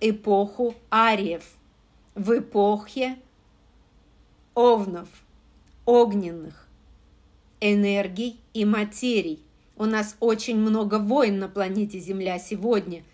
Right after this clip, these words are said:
сейчас происходит. Люди еще убивают друг друга, проходят этот опыт. Огонь, железо, кровь. Но этому пришел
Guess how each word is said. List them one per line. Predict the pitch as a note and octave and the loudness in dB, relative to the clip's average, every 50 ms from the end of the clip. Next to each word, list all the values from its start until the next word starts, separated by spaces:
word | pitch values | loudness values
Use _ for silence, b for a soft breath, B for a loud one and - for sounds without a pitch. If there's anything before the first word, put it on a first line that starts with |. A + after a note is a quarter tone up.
| b b | b b
сейчас | - - - G#3 G#3 - - C4+ B3+ A3+ G#3 G#3 - - | -14 -8 -8 -8 -6 -2 0 2 2 2 0 -4 -8 -10
происходит. | G#3+ G3 F3 F3 F3 - - - G3 F#3+ E3+ F3 E3+ - b b b b b b | -8 -8 -8 -8 -8 -12 -8 -6 -6 -6 -6 -8 -12 -14 b b b b b b
Люди | G3+ G3+ A3 A3 A3 G3+ G3+ | 0 0 2 2 0 0 0
еще | G#3+ A#3 G#3 - B3 A#3 | 0 0 0 -2 -2 0
убивают | A3+ G3+ F#3+ A#3+ A3+ G#3+ D4+ D#4 C#4 A#3+ G#3+ F3+ | 0 0 -2 -2 2 4 4 4 4 2 0 -2
друг | F#3+ F#3+ F#3 F#3 E3+ | -4 -6 -6 -6 -8
друга, | F#3+ F#3 F#3 F3 - F3+ B B B B B B _ | -8 -8 -6 -6 -6 -8 B B B B B B _
проходят | - A3+ A3+ A3+ - - D#4+ E4 B3+ C#4 A#3 G#3 - | 0 0 0 0 0 -2 -2 -2 0 -2 -2 -2 -2
этот | G3+ F3+ - F#3+ F#3 - - | -4 -4 -4 -6 -8 -4 -4
опыт. | G#3+ F#3+ F#3 - - E3 - - _ _ _ _ | -4 -4 -4 -6 -8 -10 -10 -12 _ _ _ _
Огонь, | _ G#3 G#3+ G3+ F#3+ F#3+ A3+ A#3+ C4+ C#4 C4+ C4+ - - _ _ _ - | _ 0 2 2 2 2 4 4 4 2 -2 -6 -10 -18 _ _ _ -12
железо, | F#3+ F3 F3 G#3 G#3 G#3+ G#3+ A#3 A3+ A3+ G#3+ G3 G#3 G#3+ G#3+ G#3 - - _ _ | -10 -4 0 2 2 4 4 4 4 2 2 0 -2 -2 -2 -4 -10 -16 _ _
кровь. | - A3+ G#3+ G#3 G3+ F#3+ - - - - _ _ _ _ _ _ _ _ _ _ _ _ - | -4 -2 2 2 2 2 0 -4 -12 -20 _ _ _ _ _ _ _ _ _ _ _ _ -4
Но | A3+ A3 G#3+ - - | -2 -2 -2 -2 0
этому | A#3 B3 D4 C#4+ - C4+ A#3 A3 G3+ | 2 2 2 2 0 -2 -2 -2 -4
пришел | - - F#3 F3+ - - - - - F#3+ F3+ F3 E3 D#3+ | -6 -8 -10 -8 -8 -10 -12 -10 -8 -8 -6 -6 -8 -10